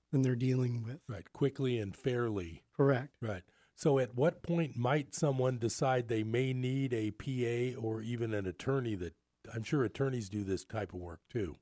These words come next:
Speaker 1: There are attorneys, and, and again, they're, they're gonna be looking for,
Speaker 2: A
Speaker 1: for s-,
Speaker 2: percentage.
Speaker 1: a percentage.
Speaker 2: Right.
Speaker 1: So the, the best avenues is, you know, I, I would start, if you're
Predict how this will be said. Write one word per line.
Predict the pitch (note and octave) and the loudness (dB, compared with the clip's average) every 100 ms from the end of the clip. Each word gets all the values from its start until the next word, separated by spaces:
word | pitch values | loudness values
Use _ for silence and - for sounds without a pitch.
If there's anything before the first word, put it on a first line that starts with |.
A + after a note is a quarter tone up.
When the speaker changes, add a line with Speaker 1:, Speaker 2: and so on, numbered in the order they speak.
| _ _ _ E3 | _ _ _ 2
Speaker 1:
There | E3+ E3+ | 6 8
are | E3 | 8
attorneys, | E3+ E3+ D3 D3 D3+ | 6 4 6 6 6
and, | D3 | 4
and | F3 C#3+ | 6 4
again, | B2+ D#3 D3+ C#3 | 4 6 6 6
they're, | C#3 C#3+ E3+ | 6 4 2
they're | D3 D3 | 4 4
gonna | C#3+ C#3+ | 6 4
be | C3 C3+ | 4 2
looking | C3 B2+ - C3 | 2 0 0 0
for, | B2+ - C3 B2+ B2+ B2+ | 0 -2 0 0 0 -2
Speaker 2:
A | |
Speaker 1:
for | A2 C3+ | 0 2
s-, | B2+ | 2
Speaker 2:
percentage. | B2+ A2+ F3+ C#3 | 2 2 0 -2
Speaker 1:
a | - | -4
percentage. | C3+ - C3 B2 B2 G2+ | 0 2 2 2 -2 -4
Speaker 2:
Right. | F2+ F2 - _ _ | -6 -8 -14 _ _
Speaker 1:
So | - E3 D3 C#3+ D#3 - | 0 4 6 6 2 -2
the, | D3 D3 C#3+ - | 2 4 4 0
the | C#3+ | -4
best | B2+ F3+ F#3+ - | 4 4 4 2
avenues | E3+ F3 D#3+ C3+ C3 C3 B2+ - _ _ _ _ _ D3+ | 2 4 4 4 4 2 -2 -10 _ _ _ _ _ 4
is, | C#3+ C#3 C3+ - - - - | 6 6 4 0 -2 -6 -4
you | E3 | 2
know, | C#3+ C3+ | 4 4
I, | E3+ F3 | 4 6
I | |
would | E3+ F3 | 6 6
start, | - F3 D#3+ D#3 D#3+ | 6 6 6 6 2
if | C#3+ D3+ | -2 2
you're | C#3 C3+ | 2 2